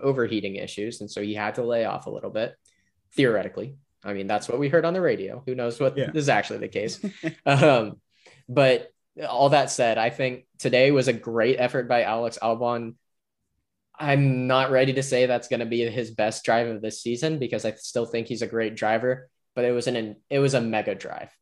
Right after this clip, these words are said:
Speaker 1: That, that was a huge performance by him. And it's, I don't, I think it's a stretch to say that I see a Williams competing with even Alfa Romeo, even Haas, uh, going forward. I mean, Haas might drop off, who knows, just based on what we saw this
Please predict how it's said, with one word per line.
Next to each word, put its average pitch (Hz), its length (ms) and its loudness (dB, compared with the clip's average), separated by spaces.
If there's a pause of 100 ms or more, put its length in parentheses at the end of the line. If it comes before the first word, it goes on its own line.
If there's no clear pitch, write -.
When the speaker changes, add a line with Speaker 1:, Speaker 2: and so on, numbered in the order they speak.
Speaker 1:
That, 117 220 4
that 117 200 4
was 117 440 -2
a 123 80 2
huge 127 440 -2
performance 120 540 -4
by 117 160 0
him. 113 300 -4
And 110 100 -6
it's, - 320 -10 (340)
I 123 120 4
don't, 127 240 4
I 131 100 4
think 135 280 0
it's 131 140 -2
a 127 60 -8
stretch 113 480 -6
to 123 80 -4
say 110 360 -4
that 104 280 -6 (480)
I 120 140 2
see 120 320 -2
a 113 100 2
Williams 107 540 -4
competing 104 720 -8
with 107 340 -4 (1040)
even 143 320 4
Alfa 120 300 0
Romeo, 110 440 0
even 110 240 -2
Haas, 107 680 -6
uh, 107 240 0
going 107 340 -2
forward. 104 300 -2
I 120 60 0
mean, 170 220 0
Haas 202 380 0
might 180 220 -2
drop 113 280 0
off, 101 240 -4
who 120 100 -6
knows, 104 520 -8 (100)
just 107 260 -2
based 107 260 -2
on 107 180 -4
what 104 100 -2
we 110 100 -4
saw 107 220 -2
this - 380 -8